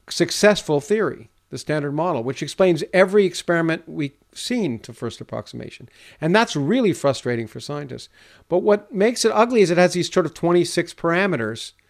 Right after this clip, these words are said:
that seem arbitrary. But I, but if you had a fundamental theory that explained why those twenty-six parameters were what they were, then that would be accepted, uh, uh, as, as beautiful. Now, so, I mean, I,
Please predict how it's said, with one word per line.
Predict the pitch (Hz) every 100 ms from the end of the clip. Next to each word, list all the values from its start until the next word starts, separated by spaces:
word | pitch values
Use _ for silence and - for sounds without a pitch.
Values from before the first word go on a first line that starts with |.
| _ _ _
that | 143
seem | - 180 175
arbitrary. | 180 208 208 - 110 113 120 _ _ _ _ _ _ _ _ _
But | 185 208
I, | 208 208 _ -
but | 156 202
if | 196 190
you | 247
had | 254 247
a |
fundamental | - 196 196 190 180 165 143
theory | - - - 233 208 131
that | 120 135
explained | - - 180 170
why | 143 156 165
those | 147 139
twenty-six | - 156 143 - 147 -
parameters | - 143 143 139 123 117 - _ _ _ _
were | 135 165
what | 156 -
they | 131
were, | 120 170 131 - 110 _ _ _ _ _ _ _ _ _ _ _ _ _ _ _ 269 240 240 220 165 196 -
then | 139 160
that | 170 208
would | 185
be | 151 151 147
accepted, | - - 180 180 135 110 -
uh, | 139 131 143
uh, | 135 -
as, | 135 135 117
as | - 135
beautiful. | 120 175 196 - 117
Now, | 110 143
so, | 135 170
I | 165
mean, | 165 170 175
I, | 180